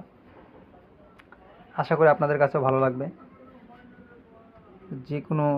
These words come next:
ধরনের ডিজাইন যদি করতে চান, আমাদের সাথে আপনারা যোগাযোগ করতে পারেন বা আমাদের YouTube চ্যানেলটি সাবস্ক্রাইব করে আমাদের পাশে থাকতে পারেন। নিত্য নতুন সব ধরনেরই জুব্বা, পাঞ্জাবি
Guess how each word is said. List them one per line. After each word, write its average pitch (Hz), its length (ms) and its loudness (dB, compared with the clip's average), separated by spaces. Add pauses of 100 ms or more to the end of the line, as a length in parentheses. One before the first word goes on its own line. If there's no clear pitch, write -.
(120)
ধরনের 139 320 0
ডিজাইন 131 340 0 (1800)
যদি 131 380 -4 (800)
করতে 147 260 -6
চান, 139 300 -4 (360)
আমাদের 131 220 -6
সাথে 139 140 -6
আপনারা 135 180 -6
যোগাযোগ 131 260 -4
করতে 135 240 -14
পারেন 127 260 -2
বা 127 80 -4
আমাদের 127 300 -4 (400)
YouTube 139 260 -10
চ্যানেলটি 135 460 -4 (100)
সাবস্ক্রাইব 135 400 -6
করে 139 200 -4 (920)
আমাদের 131 260 -2
পাশে 135 220 -4
থাকতে 143 260 -8
পারেন। 127 200 -4 (400)
নিত্য 143 240 -4
নতুন 139 340 -6 (760)
সব 175 180 -2
ধরনেরই 165 360 0 (1400)
জুব্বা, 139 280 2
পাঞ্জাবি 127 520 -2